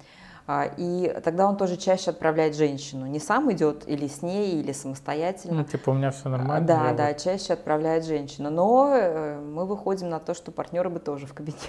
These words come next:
Speaker 1: <laughs> на
Speaker 2: И по
Speaker 1: дорожку.
Speaker 2: отдельности занимаетесь?
Speaker 1: Да, да, да, и корректируем.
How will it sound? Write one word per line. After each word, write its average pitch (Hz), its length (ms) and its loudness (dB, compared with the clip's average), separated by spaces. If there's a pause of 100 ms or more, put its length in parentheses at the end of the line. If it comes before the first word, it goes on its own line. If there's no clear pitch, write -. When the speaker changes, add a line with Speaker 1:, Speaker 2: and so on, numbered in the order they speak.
(200)
Speaker 1:
<laughs> - 1120 -12
на 156 160 -4
Speaker 2:
И 156 100 12
по 165 80 8
Speaker 1:
дорожку. 160 80 10
Speaker 2:
отдельности 143 580 8
занимаетесь? 120 640 -2 (260)
Speaker 1:
Да, 156 360 6 (140)
да, 147 340 -8 (160)
да, 147 240 -10 (200)
и 170 40 -12
корректируем. 151 720 -14